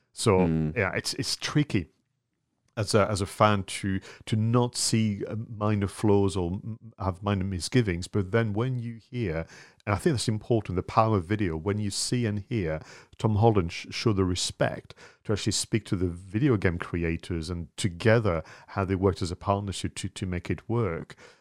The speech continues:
Speaker 1: Because back to, um, you mentioning earlier, they shared that exclusive two and a half minute video clip of what's happening on, on the aircraft. Everything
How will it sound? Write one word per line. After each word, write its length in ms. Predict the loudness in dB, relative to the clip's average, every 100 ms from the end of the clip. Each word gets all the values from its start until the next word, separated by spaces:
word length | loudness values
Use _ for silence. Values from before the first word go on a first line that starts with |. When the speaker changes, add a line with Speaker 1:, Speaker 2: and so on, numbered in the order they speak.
| _
Speaker 1:
Because 260 | -2 0 0
back 340 | -4 -2 -2
to, 360 | -2 -2 2 4
um, 280 | 4 2 -6 _ -6
you 80 |
mentioning 400 | 0 0 0 0
earlier, 420 | 2 2 2 -2 -4
they 160 | -8
shared 360 | -8 0 0 2
that 260 | -2 -4 -8
exclusive 600 | -8 -4 -4 -2 -4 -8
two 120 | -8 -8
and 80 |
a 60 | -6
half 180 | -10 -8
minute 280 | -8 -8 -10 -20 -16
video 300 | -4 2 4
clip 340 | 2 -2 -6 -6 -2
of 220 | -2 0
what's 160 | -2
happening 340 | -4 -8 -8 -6
on, 160 | -6 -6
on 100 | -6
the 140 | -2
aircraft. 520 | -2 -2 -4 -8 -8 -12 -20 -20 _ _ _ 6
Everything 840 | 8 8 4 2 2 2 -2